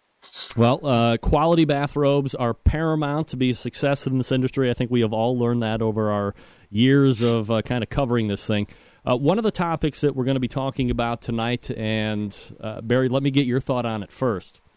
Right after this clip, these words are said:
Is this, is it evolution? Is it proliferation? Is it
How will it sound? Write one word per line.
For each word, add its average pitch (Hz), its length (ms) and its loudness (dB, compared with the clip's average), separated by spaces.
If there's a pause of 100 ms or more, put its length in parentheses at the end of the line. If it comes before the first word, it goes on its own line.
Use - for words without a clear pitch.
(640)
Is 123 240 0
this, - 500 -2 (1040)
is 123 140 -2
it 123 140 -2
evolution? 139 840 2
Is 110 160 -2
it - 220 -6
proliferation? 135 1300 0 (260)
Is 117 160 0
it 123 120 0